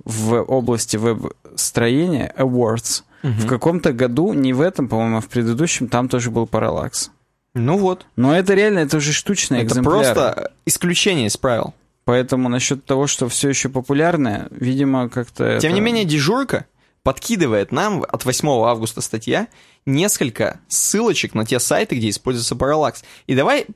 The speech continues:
Speaker 2: посмотрим. Вот просто посмотрим.
Speaker 1: Мгм.
Speaker 2: Смотри, давай первый не будем, а вот включим adidas точка co точка U K, то есть британский сайт Адидаса.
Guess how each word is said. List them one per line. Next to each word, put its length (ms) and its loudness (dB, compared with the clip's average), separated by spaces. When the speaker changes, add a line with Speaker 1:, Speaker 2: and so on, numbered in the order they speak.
Speaker 2:
посмотрим. 560 0
Вот 180 -2
просто 200 -2
посмотрим. 540 -4
Speaker 1:
Мгм. 300 2
Speaker 2:
Смотри, 440 0
давай 440 2
первый 320 2
не 100 2
будем, 400 -2
а 60 2
вот 140 2
включим 380 0
adidas 480 0
точка 280 0
co 440 2
точка 260 -2
U 140 0
K, 220 -2
то 140 0
есть 180 0
британский 580 0
сайт 300 0
Адидаса. 500 -2